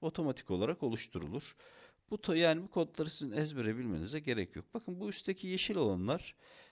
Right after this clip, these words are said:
yani tek tırnakla, e, yazılanlar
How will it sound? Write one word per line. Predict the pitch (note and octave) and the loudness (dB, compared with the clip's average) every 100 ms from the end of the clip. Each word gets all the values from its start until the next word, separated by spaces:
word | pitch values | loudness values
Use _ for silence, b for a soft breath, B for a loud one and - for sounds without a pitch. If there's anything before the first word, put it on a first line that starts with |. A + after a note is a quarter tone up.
| B | B
yani | C#3+ D3 D3 | 0 0 2
tek | F3 E3 | -2 -2
tırnakla, | - D3 C#3+ C#3+ C#3+ C#3 - - | -4 0 0 0 0 0 -4 -10
e, | F2 D#2+ C2+ B1 | -4 -4 -4 -6
yazılanlar | - D3 D3+ C#3 A2 G2+ C3+ - - | 0 2 2 2 2 2 0 -2 -12